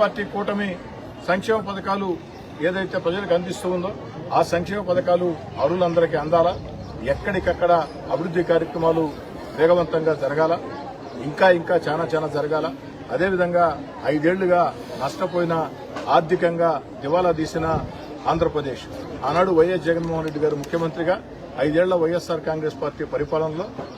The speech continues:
జగన్మోహన్ రెడ్డి గారి అనాలోచిత, అరాచక విధానాలతో రాష్ట్రం ఆర్థికంగా దివాలా తీసింది. ఈ పరిస్థితుల్లో రాష్ట్రాన్ని మళ్లీ గాడిలో పెట్టేదానికి చంద్రబాబు నాయుడు గారు తన ఓ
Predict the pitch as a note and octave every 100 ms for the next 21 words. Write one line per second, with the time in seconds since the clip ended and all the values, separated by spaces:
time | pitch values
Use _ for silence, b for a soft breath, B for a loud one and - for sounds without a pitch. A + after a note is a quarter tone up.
0 | - F3+ F3+ F3+ F3 E3 D#3 D#3 D#3 C#3
1 | - - - C#3 F3 E3+ D#3 D#3 - D3+
2 | C3 - - D#3+ E3 E3+ C#3+ D3+ D#3 C#3+
3 | - C#3+ B2+ - - - D#3 - F3+ C#3+
4 | D3 D3 D3 D3 C#3+ - C3+ D3 C#3 C#3
5 | D3+ E3 - - - - C#3+ D3+ D#3+ F3
6 | F#3 F3+ F3 E3+ - - - - D3+ E3
7 | F#3 F#3 E3 D3+ E3 C#3+ D#3 E3 D#3 D3+
8 | D#3 C#3+ C#3 - C#3+ C#3 - - C#3+ D3+
9 | C#3+ C#3 C3+ C3+ C3+ A#2 - C3 B2+